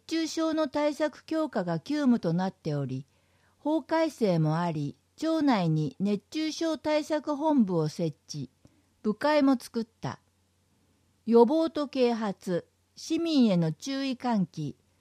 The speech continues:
涼みどころの実施、クーリングシェルターの実施、高齢者の見守りを進める。問い、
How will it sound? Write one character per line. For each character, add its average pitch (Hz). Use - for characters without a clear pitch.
涼 247
み 311
ど 302
こ 285
ろ 277
の 254
実 202
施、 -
ク 311
ー -
リ 311
ン 311
グ 294
シ 320
ェ 311
ル 285
タ 170
ー -
の 139
実 147
施、 -
高 311
齢 320
者 233
の 170
見 165
守 226
り 208
を 202
進 185
め 160
る。 139
問 190
い、 -